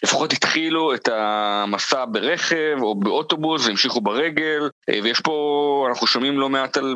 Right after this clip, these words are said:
בעיות של היפותרמיה בקרב אנשים שכבר חצו את הגבול, והקור הוא חלק מאוד מאוד משמעותי מהנוכחות, אה,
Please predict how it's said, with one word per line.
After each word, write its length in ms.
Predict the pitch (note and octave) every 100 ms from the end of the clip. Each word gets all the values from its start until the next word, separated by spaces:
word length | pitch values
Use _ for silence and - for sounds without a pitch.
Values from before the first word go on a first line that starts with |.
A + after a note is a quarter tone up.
| A2+
בעיות 340 | G#2+ A#2 B2
של 220 | - B2+ -
היפותרמיה 720 | G#2+ G#2 - C3+ D3 C#3+ C#3+
בקרב 460 | A#2+ - B2 A#2 A2+
אנשים 360 | G#2 G#2+ B2+
שכבר 240 | B2 A2 G2+
חצו 320 | G2 - D#3+
את 80 | D3+
הגבול, 460 | B2 C3+ C#3+ C#3 C3 _
והקור 640 | A2 A2+ G#2 - E3+ F#3+ G3
הוא 80 |
חלק 420 | - - D#3+ F3 C3
מאוד 280 | C3 D#3
מאוד 200 | D3+ D3+
משמעותי 480 | D3 C3+ B2 A2 C#3+
מהנוכחות, 720 | C#3+ C3 G#2+ - - C3+ -
אה, 200 | C#3 B2